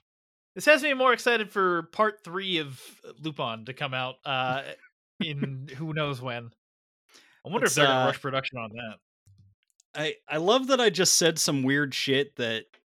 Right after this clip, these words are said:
Speaker 2: uh, three people who listen to us are gonna get and laugh at,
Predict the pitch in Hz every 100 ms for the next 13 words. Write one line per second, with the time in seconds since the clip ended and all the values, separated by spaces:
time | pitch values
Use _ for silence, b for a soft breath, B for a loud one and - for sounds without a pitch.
0 | _ 120 117 110 107 - - _ 127 -
1 | 135 147 160 - 139 143 120 131 120 -
2 | 120 - 107 107 123 107 110 107 98 113
3 | 107 - - 123 117 110 113 107 110 104
4 | 104